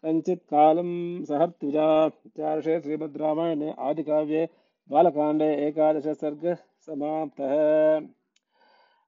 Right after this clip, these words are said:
రాజు వచ్చినట్లు వినిన పౌరులు చాలా సంతసించి ఆయన ఆజ్ఞాపించిన విధమున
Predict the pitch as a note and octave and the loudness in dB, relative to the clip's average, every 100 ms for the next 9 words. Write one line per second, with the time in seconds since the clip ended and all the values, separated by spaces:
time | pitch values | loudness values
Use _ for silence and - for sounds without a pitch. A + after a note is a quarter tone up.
0 | - D#3 G3+ G3+ - D#3+ - F#3 F3+ F3+ | -6 0 0 0 -2 -6 -4 -4 -4 -4
1 | F3 D#3+ D#3+ E3 E3+ D#3 C#3 D3 E3+ F3 | -6 -6 -4 -2 0 -2 -2 -2 0 0
2 | D#3+ D#3+ D#3+ _ _ C3 C#3 E3 D#3 C#3 | 0 -4 -8 _ _ -4 0 0 -2 -4
3 | D#3+ D#3+ D#3+ F#3+ F3+ C#3 _ _ D3+ D#3 | -6 -6 -4 0 0 0 _ _ 0 2
4 | D#3+ D3+ E3 F3 F#3+ F3+ F3+ F3+ E3+ D3+ | 2 2 0 0 -2 0 -4 -4 -4 -4
5 | D3+ E3+ E3+ E3 C#3+ | -2 -2 -2 -2 -4